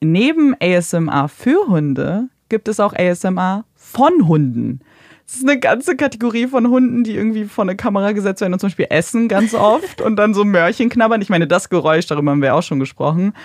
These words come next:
Speaker 1: Und dass das,
Speaker 2: Knackig.
Speaker 1: ja, genau. Und das ist für Leute scheinbar auch können, kann es, man spricht ja von Triggern. Ich finde das immer so ein bisschen schwierig, aber im A S M R-Bereich sagt man Trigger. Ist für viele auch ein Trigger, Tiere beim Essen zu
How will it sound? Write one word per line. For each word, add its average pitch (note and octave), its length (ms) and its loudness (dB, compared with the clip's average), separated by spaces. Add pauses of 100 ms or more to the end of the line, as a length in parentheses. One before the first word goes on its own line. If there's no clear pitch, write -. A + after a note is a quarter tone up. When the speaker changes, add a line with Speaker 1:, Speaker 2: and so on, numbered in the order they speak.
(400)
Speaker 1:
Und G3+ 420 2
dass G#3 100 -2
das, A3+ 340 -2
Speaker 2:
Knackig. - 80 -20 (280)
Speaker 1:
ja, G#3+ 240 2
genau. F3+ 340 2
Und D#3+ 80 0
das G#3+ 120 0
ist A3 160 -8
für A#3+ 120 -2
Leute G#3+ 400 -2
scheinbar A3+ 340 -2
auch A#3+ 200 -2
können, F#3 240 0
kann G3+ 180 0
es, G#3 240 -4
man D#3 280 0
spricht - 280 -4
ja E3 80 -4
von C3+ 220 -4
Triggern. F3+ 420 -2
Ich D#3 100 -8
finde C#3+ 160 -6
das - 80 -16
immer C#3 120 -4
so C#3 80 -4
ein C#3+ 40 -4
bisschen C#3 220 -8
schwierig, D3 320 -6
aber C3+ 220 -2
im - 720 -10
A - 20 -2
S C#3 180 -4
M C#3 100 -2
R-Bereich C3+ 340 -4
sagt C3 180 -6
man C#3 120 -6
Trigger. E3 360 0 (640)
Ist F3+ 160 -4
für E3+ 80 -6
viele D#3 280 -4
auch D3 120 -6
ein D#3 240 -4 (220)
Trigger, D3+ 420 0 (400)
Tiere C#3 320 -4
beim C3 180 -2
Essen C3 300 -6
zu B2+ 320 -8